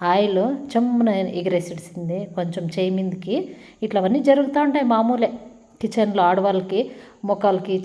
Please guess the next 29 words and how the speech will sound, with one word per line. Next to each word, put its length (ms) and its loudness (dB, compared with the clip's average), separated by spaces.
చేతులకి, 500 -2
ఇట్లంతా 1000 0
మెడ 160 2
దగ్గరికి 480 -4
అంతా 340 -2
ఆయిల్ 260 2
ఎగురుతూనే 460 -2
ఉంటాయి. 640 -4
మామూలు 320 0
ఏం 280 0
చేసేయట్లేదు, 460 -4
కొంచెంసేపు 400 -4
బాధపడతాము, 800 -2
తర్వాత 340 -2
ఊరికే 300 -2
అయిపోతాం, 460 -4
ఇంకేం 400 -4
చేయాల. 220 -2
దానికి 320 6
ఆయిల్ 220 6
ఎగిరిందని 460 2
చెప్పేసి 520 2
దీనిపైన 640 4
ఇట్లా 400 2
నేను 260 -2
వేసుకొని 480 0
వేస్తున్నాను, 420 -2
కానీ 260 2
మెత్తుకుంటుంది. 840 0